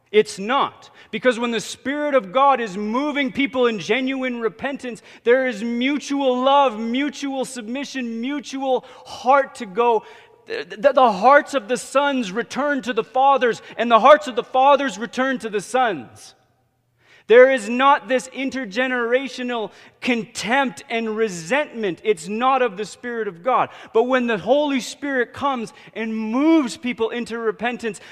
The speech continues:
the generations are aligned and the work of God can continue and flourish. So I ask you today, if you are a son,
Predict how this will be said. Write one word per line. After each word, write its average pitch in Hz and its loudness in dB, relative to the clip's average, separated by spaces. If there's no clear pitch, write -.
the 220 -6
generations 262 2
are 233 2
aligned 226 0
and 226 0
the 226 8
work 247 2
of 170 0
God 247 6
can 220 -10
continue 214 -8
and 170 -4
flourish. - -8
So 226 2
I 233 10
ask 269 2
you 247 -8
today, 214 0
if 190 -2
you 269 -2
are 254 4
a 170 0
son, 185 -8